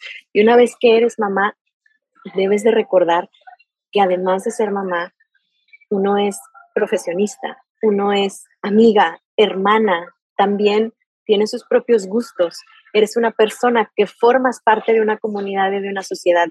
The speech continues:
que eres, eh, que tienes una participación activa, que no solamente eres una incubadora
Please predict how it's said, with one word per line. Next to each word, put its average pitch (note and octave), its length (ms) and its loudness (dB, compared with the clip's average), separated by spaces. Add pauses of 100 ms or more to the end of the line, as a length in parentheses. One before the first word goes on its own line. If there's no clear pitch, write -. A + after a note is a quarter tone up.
(100)
que G#3 80 0
eres, G#3+ 320 2 (400)
eh, G#3 240 2 (180)
que A#3 100 2
tienes A3+ 320 -2
una B3 160 0
participación G#3+ 1040 -4
activa, G#3 600 -12 (920)
que G#3+ 100 -4
no G#3+ 120 -2
solamente A3+ 760 -2
eres G#3 240 -2
una G3+ 160 -8
incubadora G3+ 760 -4